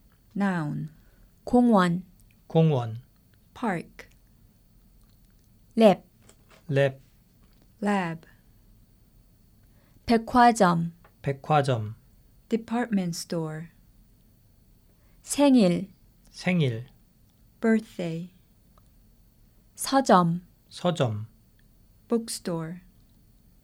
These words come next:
Speaker 2: 선물. 선물하다.
Speaker 3: 선물. 선물하다.
Speaker 1: Present.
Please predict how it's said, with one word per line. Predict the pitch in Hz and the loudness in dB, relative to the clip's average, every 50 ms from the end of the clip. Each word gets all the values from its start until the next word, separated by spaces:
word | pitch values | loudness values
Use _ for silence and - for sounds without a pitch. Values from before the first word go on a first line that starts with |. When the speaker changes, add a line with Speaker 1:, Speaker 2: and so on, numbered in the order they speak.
| _ _ _ _ _ _ _ _ _ _ _ _ _ _ _ _ | _ _ _ _ _ _ _ _ _ _ _ _ _ _ _ _
Speaker 2:
선물. | - - 262 262 262 254 254 247 214 180 170 165 160 - - _ _ _ _ - _ _ _ _ _ _ _ _ _ _ _ | -6 0 2 4 6 6 6 8 6 6 6 4 0 -4 -10 _ _ _ _ -20 _ _ _ _ _ _ _ _ _ _ _
선물하다. | - - 262 262 254 254 254 262 269 269 262 240 208 - 170 160 - 196 - - _ _ _ _ _ _ _ _ _ _ _ | -4 0 2 4 6 6 6 6 6 6 4 2 2 2 2 0 0 -4 -10 -16 _ _ _ _ _ _ _ _ _ _ _
Speaker 3:
선물. | - - - 170 175 175 175 160 139 117 113 110 107 - _ _ _ _ _ _ _ _ _ _ _ _ _ | -18 -6 -2 -2 0 0 0 0 0 0 -4 -6 -10 -14 _ _ _ _ _ _ _ _ _ _ _ _ _
선물하다. | - - 175 175 180 175 175 175 156 131 143 139 - 110 110 107 - - _ _ _ _ _ _ _ _ _ _ _ _ _ _ - | -4 -2 0 0 2 0 0 0 0 -2 -2 -4 -4 -8 -10 -10 -14 -20 _ _ _ _ _ _ _ _ _ _ _ _ _ _ -10
Speaker 1:
Present. | - 262 254 226 226 180 160 160 160 - - - | -4 -4 -4 -2 -2 -6 -6 -6 -8 -10 -18 -20